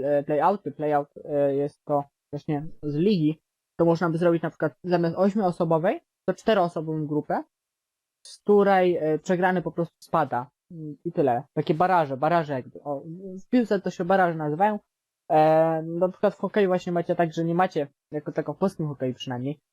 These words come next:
że nie macie jako tako mistrzostwa od razu zagwarantowanego po wygraniu ligi, e, tylko musicie wywalczyć sobie to właśnie w... e,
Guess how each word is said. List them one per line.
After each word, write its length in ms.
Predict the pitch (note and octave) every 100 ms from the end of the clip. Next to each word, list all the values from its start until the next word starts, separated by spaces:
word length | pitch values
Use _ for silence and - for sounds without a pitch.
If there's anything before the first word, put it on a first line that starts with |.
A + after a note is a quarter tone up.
| _ _ -
że 60 | D3+
nie 80 |
macie 240 | D#3+ F3 F3+
jako 160 | D#3+
tako 240 | D#3+ D#3 D#3+
mistrzostwa 720 | D#3 - - G#3+ - B2 C3 _
od 140 | D3+ C#3+
razu 180 | D3
zagwarantowanego 840 | C3+ C3+ C#3 C#3 C3+ C#3+ D3+ D3 C3
po 260 | C3 C3 B2+ _ -
wygraniu 480 | C3+ C#3 C#3+ C#3
ligi, 380 | C3 D#3+ D3 C#3+ _ _ _ _ -
e, 260 | C3 B2+
tylko 260 | B2+ D3 D3+
musicie 340 | D3 - -
wywalczyć 480 | C#3+ D3 D#3 D#3 D3
sobie 360 | - C#3 D3 C#3+
to 140 | C#3+
właśnie 340 | C3+ C3+ C#3+ C3+
w... 160 | -
e, 360 | C#3 B2+ B2+